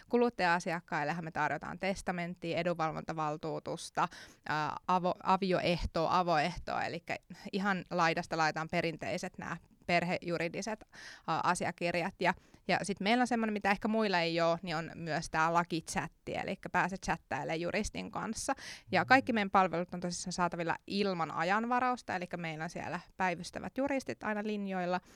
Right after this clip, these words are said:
Speaker 1: ää, ja, ää, tavallaan sitä kautta sitten pääset keskustelee. Ö, tarvittaessa myös toki puhelinajat sun muut, mutta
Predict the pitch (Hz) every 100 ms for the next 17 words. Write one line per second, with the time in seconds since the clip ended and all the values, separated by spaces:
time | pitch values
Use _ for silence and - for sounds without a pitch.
0 | - - 170 165 165 - 175 165 - -
1 | - - - 185 - 170 160 160 - 190
2 | 175 170 160 - 165 165 - 175 - -
3 | _ - 165 - 170 - 165 - 156 151
4 | 196 - - - - 175 208 185 220 359
5 | 302 233 202 - 185 180 - 175 170 156
6 | - - - - 135 151 - 208 - 196